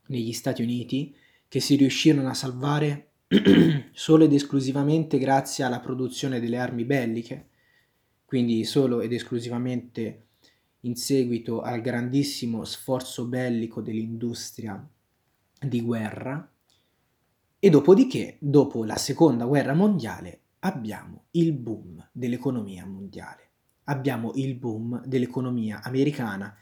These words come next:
e quindi di conseguenza di tutte le economie. Si attraversano quindi gli anni cinquanta, gli anni sessanta, gli anni settanta, in cui tutti stanno bene.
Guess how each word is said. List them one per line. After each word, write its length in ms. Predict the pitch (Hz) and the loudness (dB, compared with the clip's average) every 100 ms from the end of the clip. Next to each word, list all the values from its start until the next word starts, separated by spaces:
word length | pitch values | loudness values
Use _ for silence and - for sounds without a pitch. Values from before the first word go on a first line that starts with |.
| _ - | _ -6
e 100 | 151 | 0
quindi 260 | 160 127 | 2 2
di 120 | 120 123 | -2 -4
conseguenza 760 | 131 - 143 117 101 - 104 _ _ | -6 -2 -2 -2 -6 -12 -16 _ _
di 160 | 170 | -4
tutte 280 | 156 120 - | -2 -4 -6
le 80 | 110 | -6
economie. 480 | 107 107 104 - _ _ _ _ _ _ _ _ | -6 -10 -10 -16 _ _ _ _ _ _ _ _
Si 200 | - - | -10 -2
attraversano 760 | 131 - 143 156 165 160 143 127 | -2 0 2 4 2 0 -2 0
quindi 520 | 143 147 135 127 131 - _ _ - | 2 2 2 0 -4 -18 _ _ -10
gli 100 | 135 | -4
anni 180 | 143 127 | -2 -2
cinquanta, 920 | - 123 110 - 123 123 104 104 107 | -4 -4 -6 -6 -2 -2 -4 -10 -12
gli 100 | 104 | -8
anni 180 | 120 120 | -6 -6
sessanta, 880 | 113 110 - - 120 123 101 98 107 | -6 -8 -10 -10 -6 -6 -6 -12 -16
gli 120 | 104 | -12
anni 180 | 113 113 | -10 -10
settanta, 960 | 110 113 107 _ - 101 95 - - _ _ | -10 -12 -12 _ -10 -10 -10 -20 -20 _ _
in 180 | 139 131 | -10 -10
cui 320 | - 113 - | -10 -10 -2
tutti 580 | 196 170 - - 175 - | 0 0 -2 -6 -6 -6
stanno 400 | - 113 110 117 | -10 -10 -6 -6
bene. 380 | 104 - - | -8 -12 -20